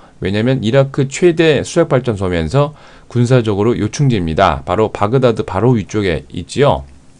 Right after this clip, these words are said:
어, 미국, 에, 정부는, 에, 발표를 통해서 당분간, 에, 반군에 대한 공습을 지속적으로 실시하겠다 발표를 했습니다. 에, 독일의 베를린에서, 어, 지난주, 어, 주말에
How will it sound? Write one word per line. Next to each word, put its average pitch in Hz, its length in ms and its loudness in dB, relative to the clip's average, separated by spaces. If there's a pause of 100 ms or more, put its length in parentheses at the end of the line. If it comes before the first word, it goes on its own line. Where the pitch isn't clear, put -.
(1000)
어, 98 120 -4
미국, 143 380 2 (140)
에, 110 200 -2
정부는, 139 680 2
에, 80 360 -2
발표를 127 400 2
통해서 123 400 0
당분간, 120 600 2 (460)
에, 82 160 -2
반군에 131 500 2
대한 110 380 0
공습을 107 600 -2 (340)
지속적으로 110 600 -2
실시하겠다 104 840 -2
발표를 90 360 -4
했습니다. 98 440 -2 (1040)
에, 110 160 2
독일의 170 460 2
베를린에서, 143 960 4 (100)
어, 71 260 -4
지난주, 120 680 0
어, 87 160 -2
주말에 120 540 6